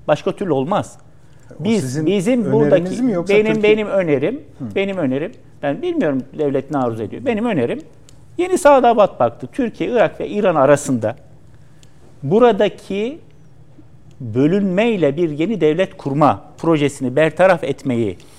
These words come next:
Speaker 1: amaçlayan, e, üç ülke arasında da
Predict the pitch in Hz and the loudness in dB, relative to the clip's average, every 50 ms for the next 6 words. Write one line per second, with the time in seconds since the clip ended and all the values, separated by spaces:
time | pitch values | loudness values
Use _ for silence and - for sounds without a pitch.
0 | - - - - 151 170 185 190 185 - - - 143 127 107 110 127 160 220 - | -20 -18 -2 2 4 6 6 6 4 4 2 0 2 2 2 2 0 -2 -6 -14
1 | - - - - - - - - - 269 233 - - 254 262 - 254 254 202 - | -20 -20 -20 -20 -20 -20 -20 -8 -4 -4 -4 -2 -2 -4 -4 -4 -4 -6 -2 0
2 | 240 233 220 220 214 208 - - 202 185 160 143 139 143 170 | 2 2 4 4 2 0 -2 -6 -4 -4 -2 -2 0 -2 -4